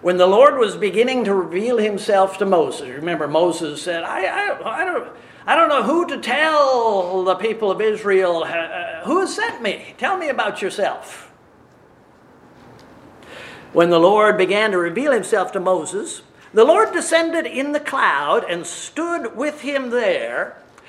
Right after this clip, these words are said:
and proclaimed the name of the Lord. And the Lord passed by before him and proclaimed, "The Lord, the Lord God, Yahweh Elohim,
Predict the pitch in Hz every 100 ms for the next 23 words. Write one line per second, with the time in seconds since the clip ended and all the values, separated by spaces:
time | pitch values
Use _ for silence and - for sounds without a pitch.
0 | - 196 196 190 - 202 190 180 226 277
1 | 320 330 320 285 233 233 240 254 262 240
2 | 233 208 233 214 180 127 - - - -
3 | - _ - - 202 196 190 202 294 359
4 | - - 294 330 294 - 208 233 254 262
5 | 262 254 254 226 185 175 190 208 208 196
6 | 202 220 254 - 214 196 151 127 147 220
7 | 175 - - - - 185 262 330 294 -
8 | - - - _ _ _ _ _ - 196
9 | 277 302 277 262 196 131 - - _ _
10 | _ 139 160 226 254 254 247 240 233 220
11 | - - - _ _ 233 233 190 190 139